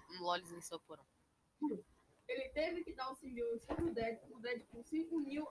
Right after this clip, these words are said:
Speaker 2: aos quatro, a quatro simbiontes da Fundação Hydra, eu não, se eu não me engano, é o Açoide, Riot, é, Agonia e Fade. Esses quatro simbiontes. O resto ele ignorou.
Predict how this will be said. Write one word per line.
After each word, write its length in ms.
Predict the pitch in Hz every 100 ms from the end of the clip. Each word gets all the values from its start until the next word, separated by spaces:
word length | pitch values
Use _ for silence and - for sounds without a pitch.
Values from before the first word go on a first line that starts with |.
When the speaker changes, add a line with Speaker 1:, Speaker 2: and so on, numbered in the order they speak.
| -
Speaker 2:
aos 240 | - - -
quatro, 200 | 311 339 -
a 120 | 247
quatro 340 | - 359 -
simbiontes 400 | 339 294 - -
da 100 | 480 466
Fundação 460 | 480 539 - - -
Hydra, 260 | 466 -
eu 120 | 466 466
não, 320 | 466 - 415
se 80 | 269
eu 40 |
não 60 | 285
me 80 | 523
engano, 300 | 480 220 - - _ _ -
é 160 | 247
o 220 | 247 262
Açoide, 760 | 311 - - 480 480 247 285 - _ _ _ _
Riot, 840 | 202 226 240 247 277 269 269 - - _
é, 200 | 226 233
Agonia 920 | 247 302 262 294 285 247 262 277 285 - _
e 240 | 262 294 320 - -
Fade. 460 | 269 196 180 196 - _ -
Esses 340 | 208 - 233 -
quatro 300 | 466 480 -
simbiontes. 460 | 370 254 180 185
O 100 | 277
resto 240 | 320 - 320
ele 140 | 311
ignorou. 400 | - 277 220